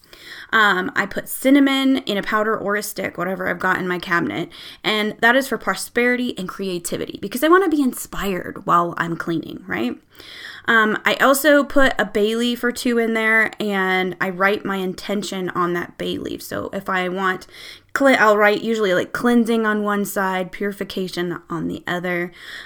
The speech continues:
um, side of that bay leaf, and I pop that in there. And then I use rosemary, uh, also.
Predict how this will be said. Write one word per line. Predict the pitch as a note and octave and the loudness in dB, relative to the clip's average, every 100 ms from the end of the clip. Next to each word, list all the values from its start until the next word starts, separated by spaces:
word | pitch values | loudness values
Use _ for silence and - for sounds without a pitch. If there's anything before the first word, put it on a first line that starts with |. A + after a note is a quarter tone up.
| - | -10
um, | - E3+ D#3 A2 - - | -6 -4 -4 -8 -10 -12
side | - F3+ F#3 | -6 -4 -4
of | F3 | -4
that | F3 E3+ - | -6 -6 -6
bay | E3+ E3+ | -4 -4
leaf, | E3+ E3+ E3+ | -4 -4 -6
and | - | -10
I | F#2 | -10
pop | - F#3 F#3 | -4 -4 -2
that | F3+ | -2
in | F3 E3+ | 0 -2
there. | E3+ E3+ - - - - | -2 -4 -8 -20 -12 0
And | A#3+ | 2
then | C#4 | 4
I | C4+ | 6
use | B3 A3+ A3 G#3+ - | 4 2 0 -2 -2
rosemary, | G3 G3+ G3 F#3 F3+ F3+ F3+ F3+ - - | 2 2 2 -2 -2 -2 -2 -4 -6 -6
uh, | D#3+ A#2 - - - | -6 -6 -8 -10 -6
also. | - D#3 - - | -4 -4 -6 -12